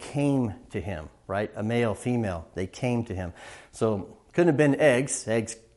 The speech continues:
can't move. Uh, even though that was a supernatural event, I think we can rule out eggs. So you want to take animals who are on the verge of being able to be mature enough to reproduce, and, and by the time of the end of the flood, a year later,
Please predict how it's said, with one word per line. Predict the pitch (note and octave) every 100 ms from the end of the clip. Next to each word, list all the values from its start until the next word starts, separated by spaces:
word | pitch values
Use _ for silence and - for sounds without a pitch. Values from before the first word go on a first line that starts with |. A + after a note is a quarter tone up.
| _
can't | F2 D#2+
move. | D3 F#3+ - - - - - - - F2+
Uh, | F2
even | G#2+ C3
though | C3 C3
that | C3+ C#3
was | C#3+
a | B2+
supernatural | - D#3+ C3+ C3+ C3 C3 B2+
event, | A2+ C3+ C3+
I |
think | - B2
we | A#2+
can | A2+ A2
rule | A#2 A2+
out | G2+ F#2+
eggs. | G#2 F2+ - - - - - -
So | C3+
you | C3+ E3
want | A3+ G#3+
to |
take | F3+ E3+ E3+ - - - -
animals | D3+ D#3 D3+ D3
who | - D3+ D3
are | C3+ B2+ C3
on | - D3 C#3+
the |
verge | A#2 D3 F#3 D3 A#2 -
of | - B2+ G#2+ A2
being | C3+ C3+
able | C3 B2
to | B2 B2+ B2 A#2+
be | - C3
mature | A2+ - G#3+ B3+
enough | B2+ G2+ F#2+
to | -
reproduce, | A#2+ A2+ A2+ G2+ G2 - - _ -
and, | A2 -
and | B2+
by | B2+ B2
the | A2+
time | - D3 D#3
of | C3+ A2+
the | A#2+
end | C3
of | C3+
the | A#2+
flood, | C3 C3+ D#3
a |
year | G#2 C3 A#2+
later, | B2 D3 G3+